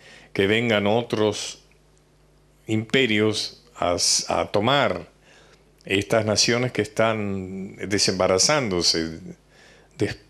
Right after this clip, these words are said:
de España. Inclusive, los dos acuerdan en la importancia de que las naciones se encuentren, por eso se propone Panamá,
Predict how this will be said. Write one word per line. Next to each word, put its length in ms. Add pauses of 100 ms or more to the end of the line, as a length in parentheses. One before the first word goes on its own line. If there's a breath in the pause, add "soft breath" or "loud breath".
(520)
de 120
España. 420
Inclusive, 560 (440 loud breath)
los 200
dos 240
acuerdan 640
en 200
la 100
importancia 800
de 120
que 120
las 180
naciones 880 (260 loud breath)
se 160
encuentren, 840 (120)
por 140
eso 160
se 140
propone 580
Panamá, 680